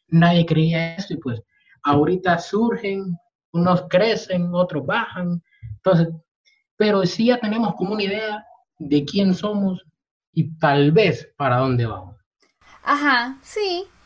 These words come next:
Speaker 2: Pues yo creo que uno está como enfocado también en esa
Speaker 1: Mm.
Speaker 2: parte. Hay muchas personas que están enfocados en,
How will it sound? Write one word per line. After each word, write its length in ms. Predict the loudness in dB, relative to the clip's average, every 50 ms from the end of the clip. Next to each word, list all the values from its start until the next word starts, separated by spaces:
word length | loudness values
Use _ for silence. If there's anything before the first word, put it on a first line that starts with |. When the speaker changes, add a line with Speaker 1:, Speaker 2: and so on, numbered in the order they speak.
| _ -14 -4 0
Speaker 2:
Pues 160 | 2 2 2
yo 100 | 2 2
creo 200 | 2 2 2 2
que 100 | 2 4
uno 220 | 4 4 6 4
está 320 | 2 2 2 2 0 2 2
como 180 | 2 2 4 4
enfocado 720 | 4 4 2 0 -2 -2 0 0 0 2 0 -2 -4 -6
también 480 | -8 -8 -8 -6 -6 -6 -6 -6 -8 -10
en 200 | -10 -8 -6 -4
esa 260 | -4 -2 0 0 0
Speaker 1:
Mm. 60 | 2 2
Speaker 2:
parte. 260 | 0 0 0 -2 -2
Hay 80 | 0 2
muchas 340 | 2 2 2 2 0 0
personas 380 | 0 -2 -2 0 0 0 0 0
que 80 | -2 -6
están 220 | -2 0 2 2
enfocados 800 | 2 2 2 2 0 -2 0 2 2 4 4 4 2 2 2 2
en, 640 | 2 0 0 -2 -4 -4 -6 -6 -6 -8 -10 -12